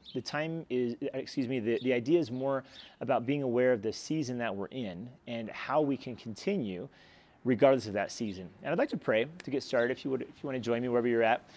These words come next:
go ahead and close your eyes. And we're just gonna, uh, start this time with a, a real quick prayer. Lord, thank you for your love for us. Thank you for your presence. Thank you for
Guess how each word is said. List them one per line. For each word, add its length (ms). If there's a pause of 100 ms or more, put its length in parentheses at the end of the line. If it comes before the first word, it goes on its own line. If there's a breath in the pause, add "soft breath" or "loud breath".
(160 loud breath)
go 60
ahead 60
and 80
close 180
your 100
eyes. 220
And 220
we're 80
just 160
gonna, 260
uh, 140
start 240
this 120
time 220
with 120
a, 140
a 60
real 100
quick 280
prayer. 260
Lord, 200
thank 200
you 60
for 180
your 100
love 200
for 160
us. 100
Thank 220
you 80
for 100
your 120
presence. 500
Thank 240
you 40
for 320